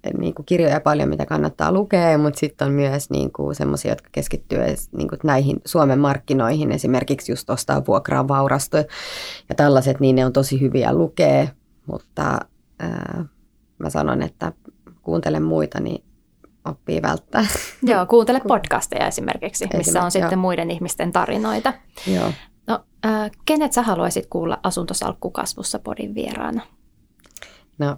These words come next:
Speaker 1: niitä ihmisiä on paljon, mutta yksi, äh, tosi mua paljon inspiroiva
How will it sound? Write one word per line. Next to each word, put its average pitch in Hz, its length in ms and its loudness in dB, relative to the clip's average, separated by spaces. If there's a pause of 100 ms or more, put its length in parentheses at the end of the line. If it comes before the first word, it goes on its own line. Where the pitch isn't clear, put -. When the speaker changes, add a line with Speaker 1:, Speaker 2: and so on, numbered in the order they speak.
(120)
Speaker 1:
niitä 165 260 -2
ihmisiä 156 440 -6
on 156 60 -6
paljon, 160 440 -4
mutta - 380 -8 (220)
yksi, - 320 -10 (260)
äh, - 300 -6 (120)
tosi - 380 -6 (260)
mua 165 180 -4
paljon 151 340 -2
inspiroiva - 560 -4